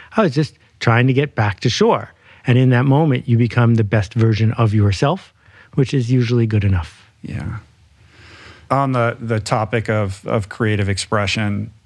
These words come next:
Speaker 2: um, the titans that come to mind are people like Julia Cameron, who wrote The Artist's Way, Steven Pressfield,
Speaker 1: Mm-hmm.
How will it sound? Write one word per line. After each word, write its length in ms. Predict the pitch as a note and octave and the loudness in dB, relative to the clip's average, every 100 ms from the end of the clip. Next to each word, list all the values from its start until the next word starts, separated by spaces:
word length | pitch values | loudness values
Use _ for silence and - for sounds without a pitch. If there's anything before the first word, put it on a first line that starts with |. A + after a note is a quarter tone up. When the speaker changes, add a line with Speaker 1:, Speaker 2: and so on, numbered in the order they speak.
| - | -8
Speaker 2:
um, 520 | G#2+ G2+ G2 G2 - - - _ _ _ | -4 -4 -6 -6 -10 -14 -20 _ _ _
the 100 | A#2 | -6
titans 520 | A2 - B2+ A#2+ A2+ G2+ | -4 -2 -2 -2 -2 -2
that 180 | G#2+ | -4
come 220 | - A2+ G#2+ | -2 -2 0
to 60 | |
mind 500 | G2+ G2 G2+ G2+ G2 F#2+ _ - - _ - | 0 0 0 -2 -4 -8 _ -20 -20 _ -6
are 180 | G#2 G2 | -4 -2
people 540 | - G2+ G#2+ G2+ G2+ G2+ | -4 -4 0 0 -2 -2
like 280 | G#2 G2+ | -2 -2
Julia 340 | - A2+ G#2 G2+ | -2 -2 0 -2
Cameron, 680 | - B2+ A#2+ A#2 A2+ A2 A2 _ _ _ - | -2 0 0 0 0 -2 -6 _ _ _ -4
who 80 | |
wrote 220 | A2 G#2 F#2+ | -2 -2 -2
The 120 | G2 | -2
Artist's 300 | G2 F#2+ - | -2 -2 -2
Way, 460 | G#2 G2+ G2 G2 - _ - _ - | 0 0 0 -4 -8 _ -20 _ -12
Steven 340 | - B2 G#2+ | -4 -2 -2
Pressfield, 760 | G2 D#3 C#3+ - C#3+ A#2 A2 G2+ | 0 -2 -2 -4 0 2 2 2
Speaker 1:
Mm-hmm. 140 | B2 | 2